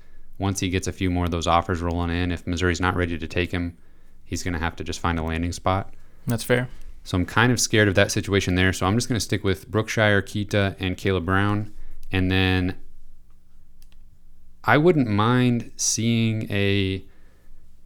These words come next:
Speaker 1: traditional transfer that maybe, uh, sits one and plays two, you know, uh, from, hopefully from another Power Five conference.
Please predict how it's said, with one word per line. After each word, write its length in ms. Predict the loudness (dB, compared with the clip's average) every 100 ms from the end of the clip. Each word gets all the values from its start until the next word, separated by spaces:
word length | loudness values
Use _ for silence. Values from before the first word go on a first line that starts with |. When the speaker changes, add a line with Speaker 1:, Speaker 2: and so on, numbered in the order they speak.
| -16
Speaker 1:
traditional 640 | -4 0 0 2 0 0 0
transfer 720 | 0 2 2 2 0 2 4
that 180 | 2 2
maybe, 480 | 0 2 2 0 -4 -18 -20 -20 -20 -20 -20 -20 -20 -4
uh, 260 | 0 2 0
sits 440 | 0 2 2 2
one 180 | 2 2
and 120 | 2
plays 320 | 0 0 0
two, 500 | -2 0 0 0 -2 -8 -12 -8
you 140 | -4
know, 300 | 0 0 -2 -6 -2
uh, 220 | 0 -2
from, 600 | -2 -2 -2 -6 -12 -16 -16
hopefully 420 | -6 -6 -2 -2 -2
from 200 | -2 0
another 220 | 2 2
Power 260 | 2 2
Five 220 | 2 -2 -2
conference. 580 | -2 -2 -2 -6 -8